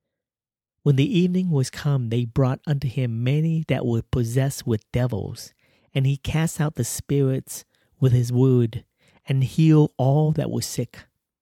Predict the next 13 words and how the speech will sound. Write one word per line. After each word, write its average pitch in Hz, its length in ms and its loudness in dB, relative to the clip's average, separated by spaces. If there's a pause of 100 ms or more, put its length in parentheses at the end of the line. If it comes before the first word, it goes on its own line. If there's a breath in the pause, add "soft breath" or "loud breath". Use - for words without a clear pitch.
(640 soft breath)
that 143 160 2
it 160 100 2
might 147 220 0
be 135 100 0
fulfilled 131 640 0
which 127 240 -2
was 120 140 -2
spoken 131 500 -2
by 113 240 -4
Esaias 123 760 -4 (520)
the 127 80 2
prophet, 131 580 -2
saying, 117 560 -4